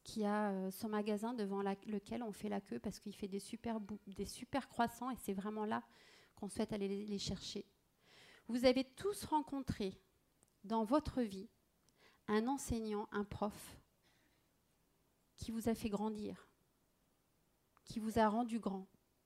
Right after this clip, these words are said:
Vous avez peut-être rencontré aussi des médecins, des infirmières, qui, au-delà d'un diagnostic, ont pu voir en vous des humains,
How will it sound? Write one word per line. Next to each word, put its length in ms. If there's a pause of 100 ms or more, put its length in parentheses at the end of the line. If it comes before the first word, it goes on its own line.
(1080)
Vous 120
avez 140
peut-être 360
rencontré 560
aussi 520 (960)
des 160
médecins, 460 (540)
des 220
infirmières, 680 (640)
qui, 240
au-delà 420
d'un 160
diagnostic, 880 (640)
ont 80
pu 200
voir 360
en 140
vous 220
des 320
humains, 280